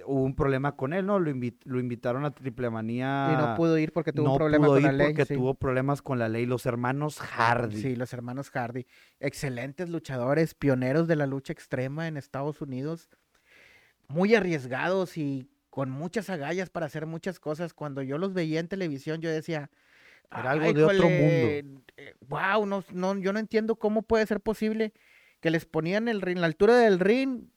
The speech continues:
Speaker 2: son dos metros, un metro y medio, vamos a decir. Y luego aparte de eso les ponían la jaula y arriba de la jaula eran otros tres metros. Y ellos subían escaleras arriba de la jaula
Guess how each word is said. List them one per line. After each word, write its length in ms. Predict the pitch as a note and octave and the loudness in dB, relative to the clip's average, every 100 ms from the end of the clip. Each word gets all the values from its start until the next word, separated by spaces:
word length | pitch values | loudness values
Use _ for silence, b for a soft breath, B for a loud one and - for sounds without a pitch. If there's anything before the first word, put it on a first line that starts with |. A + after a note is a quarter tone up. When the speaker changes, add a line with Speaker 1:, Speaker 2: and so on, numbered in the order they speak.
| - | 0
Speaker 2:
son 240 | F3+ G3+ | 2 4
dos 180 | G#3 G3 | 2 2
metros, 460 | F3+ E3 - C#3 D#3+ | 0 0 -2 -8 -6
un 160 | F3 | -2
metro 240 | F#3 F3+ F#3 | -2 0 0
y 60 | |
medio, 300 | D3+ C3+ B2 | 0 0 -2
vamos 260 | C3+ D3+ E3 | -2 -4 -2
a 40 | |
decir. 340 | B2 A2+ G#2 - _ b b b b b | -4 -4 -12 -14 _ b b b b b
Y 100 | C3+ | 0
luego 180 | C#3+ F#3+ | 4 2
aparte 340 | G3 G3+ G#3 | 4 2 2
de 100 | G3+ | 0
eso 120 | G3+ | 0
les 160 | G#3+ G3 | -2 -2
ponían 360 | - D3 E3+ A3+ | -6 -8 -8 -8
la 100 | A3 | -6
jaula 540 | F3 F#3+ A3 B3 C4+ | 0 2 2 -2 -6
y 120 | D#3+ C#3 | -4 -2
arriba 340 | C3 E3 A3+ | -2 -4 -2
de 80 | A3+ | -2
la 120 | G3 | -4
jaula 380 | F3 F#3+ G#3 F3+ | -2 -2 0 0
eran 380 | E3 G3 F#3+ D#3+ | 0 0 -2 -4
otros 280 | E3 G3 | -4 -6
tres 200 | - F#3+ | 0 0
metros. 480 | F#3 F3 E3+ C#3 - B B B B | 0 -2 -2 -10 -14 B B B B
Y 140 | C3+ D3 | -2 2
ellos 200 | G#3+ A3+ | 2 2
subían 300 | G3+ G#3+ A#3+ | 2 2 2
escaleras 640 | - E3 D3 D3+ A3+ C#4+ | -6 -8 -8 -6 -4 -4
arriba 300 | A#3+ G#3+ A3+ | -4 -2 -2
de 80 | A#3 | -2
la 100 | G#3+ | -4
jaula 440 | - F#3+ A#3 C#4 | -8 -8 -8 -10